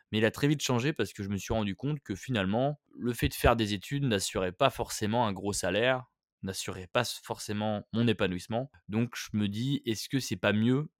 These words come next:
de prendre du plaisir à faire ce que je faisais ? » Donc à l'époque, j'adorais faire des sites e-commerce. Évidemment, aujourd'hui, c'est très mal vu.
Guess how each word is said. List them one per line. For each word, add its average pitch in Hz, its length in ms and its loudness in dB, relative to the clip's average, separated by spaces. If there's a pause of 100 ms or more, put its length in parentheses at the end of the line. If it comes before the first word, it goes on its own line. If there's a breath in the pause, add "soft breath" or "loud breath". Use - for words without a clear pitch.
de - 60 -4
prendre 139 300 0
du 131 100 -2
plaisir 120 480 2
à 95 80 -2
faire 95 160 -4
ce - 80 -10
que - 80 -6
je 90 80 -8
faisais ? » 107 340 -4
Donc 95 160 -6
à 87 60 -2
l'époque, 95 260 -4
j'adorais 113 460 2
faire 101 180 -4
des 92 120 -6
sites - 240 -12
e-commerce. 123 400 -2
Évidemment, 107 400 0
aujourd'hui, 101 340 -2
c'est 92 140 -10
très - 180 -10
mal 101 160 2
vu. 139 240 -4